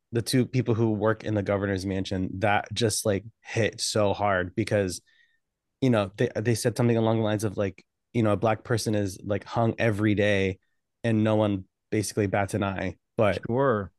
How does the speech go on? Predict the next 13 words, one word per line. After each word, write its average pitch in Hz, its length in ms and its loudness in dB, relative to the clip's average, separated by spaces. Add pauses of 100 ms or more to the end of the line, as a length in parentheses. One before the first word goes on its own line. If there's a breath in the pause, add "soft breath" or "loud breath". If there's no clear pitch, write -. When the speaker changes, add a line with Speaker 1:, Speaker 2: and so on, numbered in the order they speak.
(140)
Speaker 1:
now 104 240 2
it's - 240 -4 (240)
the, 104 180 4
the, 95 300 2 (180)
the 101 100 0
Yankee, 101 420 0
and 92 300 -2 (200)
ev-, 110 200 0
and 107 120 2
now 107 180 4
there's 98 260 -2
an - 100 -2
uproar. 90 440 -4